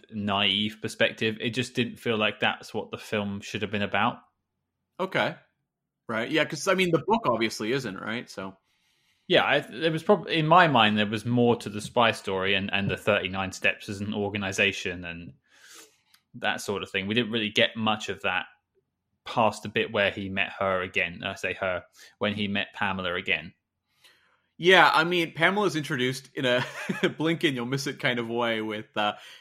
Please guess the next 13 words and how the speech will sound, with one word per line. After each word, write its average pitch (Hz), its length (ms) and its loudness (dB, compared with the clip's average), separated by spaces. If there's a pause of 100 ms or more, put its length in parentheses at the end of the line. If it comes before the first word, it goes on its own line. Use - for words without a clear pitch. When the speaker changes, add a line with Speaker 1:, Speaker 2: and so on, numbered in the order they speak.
Speaker 2:
you 120 80 -8
know, 117 80 0
he, 131 140 -4
him 131 500 -6
getting 127 240 0
onto 123 240 -2
a 113 60 -2
train 127 540 0 (300)
and 123 240 2
then 117 200 0
trying 139 400 0
to, 120 340 -2
um, 104 360 -4